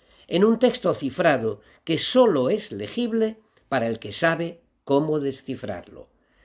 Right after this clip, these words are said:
Generalmente, los al-, algoritmos de encriptación son públicamente conocidos,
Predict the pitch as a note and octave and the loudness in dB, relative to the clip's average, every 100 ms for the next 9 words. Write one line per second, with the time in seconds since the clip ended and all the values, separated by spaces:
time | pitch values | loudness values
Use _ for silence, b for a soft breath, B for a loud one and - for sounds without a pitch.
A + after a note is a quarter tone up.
0 | _ - C3+ B2 A#2+ A#2+ C3+ C#3 G3 G3+ | _ -2 0 2 2 2 0 0 2 2
1 | D3+ B2+ A#2+ B2 - B2+ A#2 B2 E3 C3+ | 0 -2 -4 -8 -4 -2 0 -2 -2 -2
2 | B2 A2 A#2 A2 C3 A#2 D3 C3+ E3+ D#3+ | -2 -2 -4 -4 -6 -4 -4 0 0 0
3 | F#3+ b b b - D#3+ E3 E3 G3+ A3 | -2 b b b 2 4 4 0 0 2
4 | D#3+ C3 D3+ D#3+ C3+ B2 A2 G#2 G#3 A3+ | 0 0 -2 -2 -2 -4 -6 -4 0 0
5 | E3+ B2+ | 0 -4